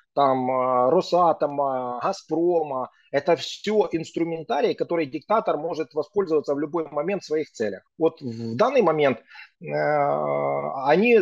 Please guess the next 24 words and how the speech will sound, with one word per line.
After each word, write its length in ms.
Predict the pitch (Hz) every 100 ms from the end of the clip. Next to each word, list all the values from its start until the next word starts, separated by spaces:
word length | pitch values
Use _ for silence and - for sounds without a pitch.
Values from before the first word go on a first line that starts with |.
| 143
захватили 520 | 113 - 170 196 180
Запорожскую 540 | 156 - 190 - 170
станцию, 440 | 156 214 226 - 156
угрожали 840 | 156 143 135 170 196 175 156 139 143
как 120 | 151
бы 100 | 143
всему 260 | 135 160 156
миру 380 | 156 190 165 139
экологической 480 | 135 143 170 - 147
катастрофой, 680 | 131 - 127 123 120 123 113
да, 140 | 170
для 120 | 139
того, 200 | 127 143
чтобы 240 | 143 139 123
заставить 420 | 123 - 151 135
нас 180 | 127 -
сесть 220 | 147 127
за 100 | 117
стол 220 | - 139
переговоров, 520 | 131 127 120 107 104 -
чтобы 140 | 127
мы 40 | 143
прекратили 480 | 127 - 117 151
наступление. 680 | 123 123 123 117 107 101 101